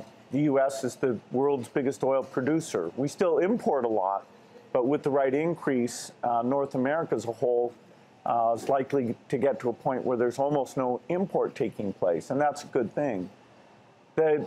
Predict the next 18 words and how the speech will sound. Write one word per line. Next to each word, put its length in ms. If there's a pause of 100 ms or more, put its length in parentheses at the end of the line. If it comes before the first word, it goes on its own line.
(140)
toughest 400
thing 140
in 80
energy, 380
though, 180
is 140
we 220
have 180
climate 420
change, 500
and 140
so 380 (520)
over 220
time, 680 (500)
you 140
have 240
to 80
shift 720